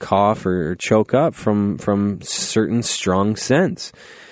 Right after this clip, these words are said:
So if we're able to ban certain foods from certain areas and restrict access, if we're able to ban, uh,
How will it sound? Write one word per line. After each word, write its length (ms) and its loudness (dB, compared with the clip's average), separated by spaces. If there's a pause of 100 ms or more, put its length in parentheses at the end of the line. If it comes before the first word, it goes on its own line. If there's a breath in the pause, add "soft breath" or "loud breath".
(120 loud breath)
So 160 4
if 140 2
we're 160 6
able 220 4
to 80 6
ban 360 4
certain 360 -2
foods 520 4
from 220 2
certain 340 2
areas 440 2
and 100 2
restrict 480 2
access, 520 0 (380 soft breath)
if 140 0
we're 160 4
able 180 4
to 80 0
ban, 420 2 (460 loud breath)
uh, 240 0